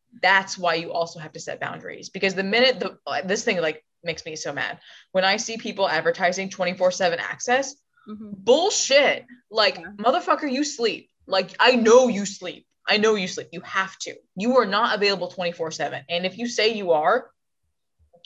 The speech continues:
Speaker 1: you have, like, two months of coaching before your mental health.
Speaker 2: But you burnt the fuck out. I was
Speaker 1: Yep.
Speaker 2: just, I was literally just telling the team this today. We had a team meeting.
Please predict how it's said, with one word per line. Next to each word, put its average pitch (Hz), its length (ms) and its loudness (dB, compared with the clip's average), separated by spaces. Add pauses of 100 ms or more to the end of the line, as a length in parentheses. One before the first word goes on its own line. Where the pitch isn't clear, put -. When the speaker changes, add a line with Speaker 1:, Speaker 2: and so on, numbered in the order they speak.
Speaker 1:
you 214 220 -6
have, 160 440 2
like, 151 260 -6 (200)
two 226 240 -6
months 196 300 -2
of - 140 -8
coaching 156 460 -4
before 170 400 -2
your 170 180 0
mental 175 300 0
health. 165 180 -6
Speaker 2:
But 226 120 -2
you 226 220 -10 (120)
burnt 220 280 -2
the 202 120 -6 (200)
fuck 233 280 -2
out. 220 240 4
I 240 80 4
was 262 140 2
Speaker 1:
Yep. - 120 -6
Speaker 2:
just, 262 320 -4
I 240 80 2
was 247 160 -2
literally 254 320 0
just 233 480 -6
telling 208 560 -6
the 220 80 -2
team 277 280 -6
this 208 200 -8
today. 165 300 -6
We 185 80 -6
had 190 80 -4
a 185 60 -6
team 254 200 -6
meeting. 185 300 -6